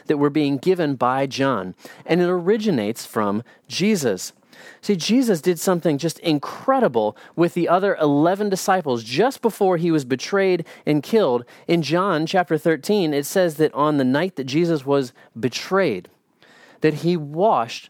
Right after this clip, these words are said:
the disciples' feet one by one. And as he did that, as he humbled himself and washed the feet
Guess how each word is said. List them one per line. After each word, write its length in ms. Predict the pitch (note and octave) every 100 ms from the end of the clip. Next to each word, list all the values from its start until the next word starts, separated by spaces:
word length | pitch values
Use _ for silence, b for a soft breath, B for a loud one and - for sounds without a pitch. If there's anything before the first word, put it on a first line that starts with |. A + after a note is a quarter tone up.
| -
the 100 | C3+
disciples' 800 | B2+ A#2+ - D#3+ D#3+ E3 D#3 - _
feet 600 | - - F3 C3 - - _ _ B B B B
one 340 | C#3 D#3 A#3+ C#4+
by 180 | A#3+ A3
one. 380 | G3 E3 G#2+ -
And 120 | D#3 -
as 320 | F3+ B3 C4
he 140 | B3+
did 280 | F#3+ G3 F3
that, 140 | A#2 G2+
as 160 | C#3+ F#3
he 120 | F#3
humbled 420 | - C#4 C#4+ F3
himself 460 | A#2 - A#2+ A2 -
and 300 | C3+ B2 A2+
washed 400 | D3+ F#3+ A#3 -
the 80 | A#3+
feet 340 | - C#3